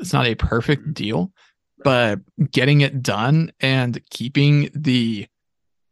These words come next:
Speaker 1: uh, prior, uh, payment structure, or at least the level, I guess I should say, we're, we're making the same T V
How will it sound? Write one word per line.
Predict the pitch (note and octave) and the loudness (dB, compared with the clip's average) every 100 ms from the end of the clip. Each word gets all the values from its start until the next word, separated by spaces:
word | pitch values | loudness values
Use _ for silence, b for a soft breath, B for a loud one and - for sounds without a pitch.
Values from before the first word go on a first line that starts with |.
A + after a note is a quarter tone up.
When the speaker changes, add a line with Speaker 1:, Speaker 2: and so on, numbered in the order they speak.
| _ _ | _ _
Speaker 1:
uh, | C3+ A#2+ A2+ G#2+ - | -4 -4 -4 -8 -6
prior, | - - A#2+ A2+ B2+ B2 A#2+ A#2 A2+ _ _ _ _ _ - | -4 -4 -2 -2 2 2 2 0 -4 _ _ _ _ _ -6
uh, | A2+ G2 | -4 -4
payment | G2 A#2 B2+ D#3 | -6 -4 -2 -2
structure, | D#3+ D3+ - D#3+ - | -2 -2 0 -2 0
or | B2+ | 0
at | B2+ | 0
least | B2 A#2+ | 0 -2
the | A#2 G#2 | -6 -4
level, | G2+ G#2+ A#2+ A#2 | -6 -4 -2 -2
I | B2 | -4
guess | C3+ | -6
I | C3 | -6
should | B2+ C#3 | -6 -4
say, | C3 C3 | -2 -2
we're, | A#2+ A2+ | -2 -2
we're | A#2+ | -2
making | B2 A2+ C3+ | -2 -2 -4
the | B2 | -6
same | - A#2 A#2 | -4 -4 -4
T | A#2 G#2+ | -4 -4
V | A#2 A#2+ | -2 -4